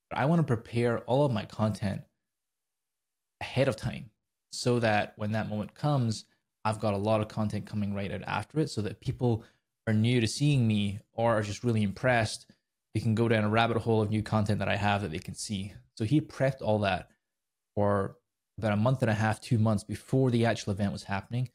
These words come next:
I come from League of Legends, competing professionally, and knowing that a championship was coming up, whether that was a European championship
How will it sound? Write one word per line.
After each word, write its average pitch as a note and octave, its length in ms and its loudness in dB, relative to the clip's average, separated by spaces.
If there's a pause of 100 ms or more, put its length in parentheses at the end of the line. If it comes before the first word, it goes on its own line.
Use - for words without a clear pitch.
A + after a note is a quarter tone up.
(240)
I G#2 180 2
come G#2+ 160 2
from G#2 320 0 (420)
League G#2 120 -2
of G2+ 60 0
Legends, A#2+ 340 4 (160)
competing A2 260 0
professionally, A2+ 520 2
and G#2 280 0 (220)
knowing B2+ 480 4
that G#2 340 2 (520)
a - 40 -10
championship C#3+ 580 0
was - 120 -6
coming F2+ 300 -4
up, - 200 -8 (400)
whether G#2 220 -2
that G2+ 200 0
was G2 600 -4
a G#2+ 60 -4
European G#2+ 380 2
championship G#2+ 800 0